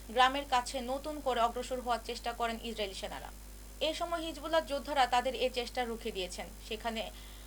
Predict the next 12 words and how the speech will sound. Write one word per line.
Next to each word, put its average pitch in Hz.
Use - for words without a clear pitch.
এখনো 254
সংঘর্ষ 220
চলছে। 185
ইরানের 349
পারমাণবিক 311
স্থাপনায় 285
ইসরায়েলের 269
হামলা 247
চালানো 233
উচিত, 202
নিজের 226
এমন 247